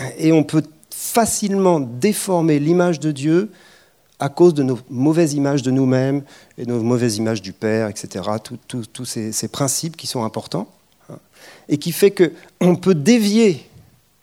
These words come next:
de notre identité parce qu'on dévie de l'image de qui est Dieu. Ça s'appelle l'idolâtrie. Hein, si on commence à adorer un Dieu qui n'est pas vraiment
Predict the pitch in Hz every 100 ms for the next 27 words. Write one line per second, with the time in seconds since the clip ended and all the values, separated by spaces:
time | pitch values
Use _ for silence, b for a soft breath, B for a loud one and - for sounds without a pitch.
0 | - - _ _ 135 131 202 196 - 196
1 | 185 180 170 214 208 175 - 170 165 202
2 | 190 190 180 175 185 185 151 156 151 170
3 | 170 147 127 - _ _ _ _ _ _
4 | b b b b b 139 135 139 185 165
5 | 156 160 156 - 107 - _ _ _ _
6 | _ _ _ _ _ _ _ _ _ -
7 | - - _ _ _ - 151 - 165 170
8 | - 139 135 160 156 160 139 127 170 170
9 | 143 135 131 180 175 127 127 131 180 180
10 | 170 135